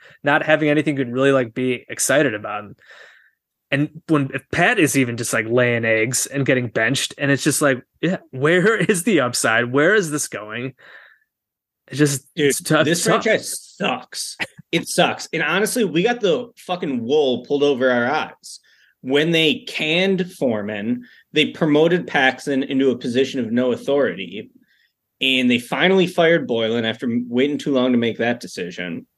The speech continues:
Speaker 2: And then they had a really good offseason in twenty twenty-one. They suckered us. We thought it was gonna be different, and it's the same fucking bullshit. And we should have been better than this. I wrote a column saying the Bulls are finally acting like a big market team.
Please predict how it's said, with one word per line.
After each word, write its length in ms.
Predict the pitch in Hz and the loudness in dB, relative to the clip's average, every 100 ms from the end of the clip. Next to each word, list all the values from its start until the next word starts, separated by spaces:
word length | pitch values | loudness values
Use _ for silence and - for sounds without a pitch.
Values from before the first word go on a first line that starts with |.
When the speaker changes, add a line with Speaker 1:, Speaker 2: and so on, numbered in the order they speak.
| _ _ _ _ _ _ - | _ _ _ _ _ _ -4
Speaker 2:
And 200 | 127 120 | 2 2
then 300 | 127 151 143 | 2 0 0
they 100 | 131 | 0
had 160 | 139 | 0
a 80 | 127 | 0
really 220 | 117 135 139 | 0 2 2
good 140 | 143 | 2
offseason 480 | 120 120 - 135 120 | 2 -2 -4 -6 -2
in 120 | 120 | -2
twenty 260 | - 123 127 | -2 -2 -2
twenty-one. 720 | 120 139 135 110 98 95 85 - | -2 0 0 0 -4 -8 -10 -4
They 100 | 123 | -2
suckered 520 | - 151 131 110 90 | 2 0 0 -4 -8
us. 240 | _ - - _ _ - | _ -20 -20 _ _ -6
We 120 | 156 | -2
thought 240 | - 143 | 0 4
it 60 | 175 | 4
was 140 | 170 | 2
gonna 120 | 139 143 | 0 -2
be 100 | 123 | 0
different, 400 | 127 127 143 131 | 0 0 0 -2
and 60 | 120 | -4
it's 80 | |
the 80 | 120 | -4
same 240 | - 127 120 | -4 -2 0
fucking 320 | 123 120 107 | 0 0 -4
bullshit. 480 | 101 - - 80 - - - _ 135 | -6 -8 -6 -6 -8 -16 -20 _ -2
And 460 | 127 123 120 110 | 0 2 0 -2
we 340 | 101 110 143 170 | -6 -6 -4 -2
should 200 | 190 165 | 0 0
have 100 | 143 | 0
been 120 | 147 | 2
better 240 | 135 180 | 2 2
than 140 | 98 101 | -2 -10
this. 200 | 101 - | -12 -2
I 140 | 147 262 | 0 2
wrote 220 | 302 277 | 2 0
a 40 | |
column 560 | - 220 285 262 151 101 | 0 -2 2 2 0 -4
saying 460 | - 180 170 156 - _ - | -2 0 0 -2 -10 _ -2
the 60 | |
Bulls 280 | 175 247 226 | 2 2 2
are 60 | 202 | 2
finally 340 | 214 233 240 | 2 4 4
acting 220 | 214 214 233 | 2 2 0
like 120 | 185 | 0
a 40 | |
big 220 | 170 190 | 0 0
market 280 | 202 190 185 | 0 -2 -4
team. 320 | - 240 165 | -4 -4 -4